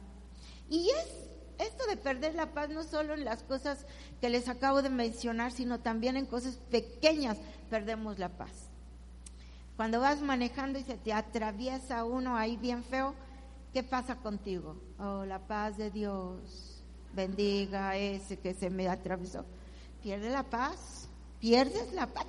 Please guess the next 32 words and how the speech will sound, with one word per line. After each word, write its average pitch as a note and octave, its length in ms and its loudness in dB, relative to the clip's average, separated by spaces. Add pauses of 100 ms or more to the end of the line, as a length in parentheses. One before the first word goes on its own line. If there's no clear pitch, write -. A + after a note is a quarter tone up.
¡Ah! - 880 -2
Tú D4+ 80 -2
también, C4+ 380 4
¿verdad? C#4 200 0 (400)
Y D4 180 0
le C#4+ 200 4 (880)
puchas E4 560 2
ahí B3+ 240 4
a C4+ 160 0
tu B3 180 -2
claxon, A#3 680 0
¿no? D4+ 240 2 (480)
Yo D4 280 6
lo, F4+ 300 4 (140)
yo, F4 280 2 (220)
yo E4 220 0 (420)
no D4+ 200 0
sabía D#4+ 360 0
dónde E4 240 -2
estaba C#4 300 0
el C4+ 100 0
claxon C4 600 -6 (260)
hasta A3+ 260 -2
que B3 100 0
alguien B3 340 -2
me G#3 120 -2
dijo, G3 220 -2
"Oh, F#3+ 460 -2 (520)
pues G#3 140 -4
siempre A#3+ 280 0
está C4 180 0
enfrente". B3 680 0